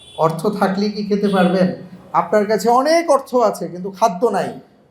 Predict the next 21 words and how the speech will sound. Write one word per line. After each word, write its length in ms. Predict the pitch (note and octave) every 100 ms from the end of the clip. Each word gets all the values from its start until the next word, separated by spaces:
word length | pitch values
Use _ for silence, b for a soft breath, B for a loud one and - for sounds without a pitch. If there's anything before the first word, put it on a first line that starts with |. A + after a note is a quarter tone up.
| -
এগুলো 260 | D3+ F#3
চাবাতে 400 | F3+ E3+ F3 F3+
পারবেন? 520 | F3+ D#3 D3 F3 C3 - - _ _
রিজিক 460 | C3+ D#3 F3+ - -
ভিন্ন 300 | D3+ D3 F3+
বিষয়। 420 | C#3+ A#2+ A#2 A2 - b b b
আল্লাহ 320 | D#3+ F3 D3
তাআলা 180 | D#3 C#3+
বলছেন, 400 | C3 B2 A2+ C#3
"ওয়া 120 | G3
মা 100 | B3+ B3
লাস্তুম 400 | A#3 A3 - G#3
লাহু 260 | F#3+ D#3+ D#3+
বিরাযিকিন", 800 | D3+ D3 D3 D3 D#3+ D#3+ C#3 - B B
এই 80 | D#3
রিজিকের 440 | C#3+ D#3+ G3 G3
মালিক 300 | E3+ C3+ C#3 C3+
কিন্তু 240 | C3+ A#2+ A#2+
তুমি 220 | B2 A2+
না। 100 | G#2 F#2+
সুতরাং 640 | - C#3+ C#3+ F3 A#3 C#4+